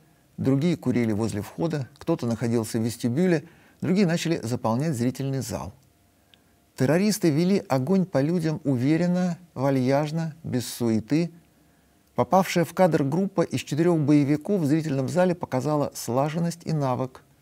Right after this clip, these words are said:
Один прицельным огнем убивал, другие держали под контролем свои сектора. Все они не в первый раз стреляют, у них отличная подготовка,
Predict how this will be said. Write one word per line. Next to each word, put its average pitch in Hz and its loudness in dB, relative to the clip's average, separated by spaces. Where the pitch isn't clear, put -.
Один 127 2
прицельным 131 0
огнем 120 -2
убивал, 117 -2
другие 113 -2
держали 123 -4
под - -8
контролем 139 -4
свои 123 -2
сектора. 120 -6
Все 156 -2
они 131 2
не 123 -2
в 110 -8
первый 135 -2
раз 107 -2
стреляют, 113 -4
у - -6
них 156 -4
отличная 143 -4
подготовка, 143 -4